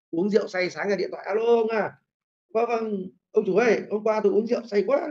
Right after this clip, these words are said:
giờ đầu nó đau, không đi làm được. Cho xin phép nghỉ hôm nhé." Chủ thì cũng cắn răng mà chịu đựng, nhưng bây giờ biết làm nào. Bây giờ đuổi nó đi thì không có thằng làm việc,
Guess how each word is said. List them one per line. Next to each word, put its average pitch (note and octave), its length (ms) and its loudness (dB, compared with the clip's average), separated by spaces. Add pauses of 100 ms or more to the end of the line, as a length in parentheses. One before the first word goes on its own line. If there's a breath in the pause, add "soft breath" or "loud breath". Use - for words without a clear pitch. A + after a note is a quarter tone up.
giờ F#3 100 -6 (140)
đầu C3 240 2
nó A3+ 160 -2
đau, G#3+ 220 -2
không A#3+ 100 -2
đi C4+ 80 -6
làm F#3 240 -2
được. - 120 0 (500)
Cho G3+ 160 2
xin G#3+ 120 -4
phép A3 120 2
nghỉ D#3 200 2
hôm G3+ 200 4
nhé." A#3 80 -2 (440)
Chủ D3+ 220 -2
thì F#3+ 60 -2
cũng - 220 -8 (160)
cắn G3+ 180 2
răng G#3 180 2
mà F3+ 100 4
chịu F#3 140 -6
đựng, G#3 160 8
nhưng G3 100 -4
bây G3 60 2
giờ F3 60 4
biết G#3+ 140 4
làm F3 220 2
nào. D#3 180 -2 (320)
Bây F#3 100 10
giờ F3+ 60 12
đuổi D3 200 12
nó F#3+ 100 6
đi G#3 120 4
thì F3+ 80 0
không G3+ 160 6
có G#3 60 6
thằng F3+ 120 2
làm D#3+ 140 -2
việc, D#3+ 160 4